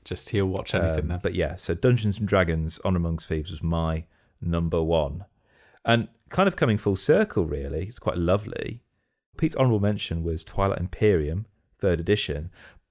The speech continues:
Speaker 2: brack-, um, forward slash Drive with Dan.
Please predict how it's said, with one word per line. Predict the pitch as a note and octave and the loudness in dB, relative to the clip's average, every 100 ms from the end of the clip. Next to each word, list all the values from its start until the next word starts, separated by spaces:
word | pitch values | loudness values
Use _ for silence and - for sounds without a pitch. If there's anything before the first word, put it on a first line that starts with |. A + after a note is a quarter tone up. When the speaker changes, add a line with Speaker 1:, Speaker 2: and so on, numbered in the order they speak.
| _ _ _ | _ _ _
Speaker 2:
brack-, | C3 C#3 - | 2 2 2
um, | A2+ G2 - | 0 0 -4
forward | - - D#3+ C3 - | -18 2 6 6 4
slash | - B2+ F2+ C3 - - _ _ _ _ _ _ | 2 4 2 -2 -6 -8 _ _ _ _ _ _
Drive | - G#2 G#2 G#2+ | 4 6 6 4
with | G2+ G2 - | 2 0 -2
Dan. | - C2+ | -8 -8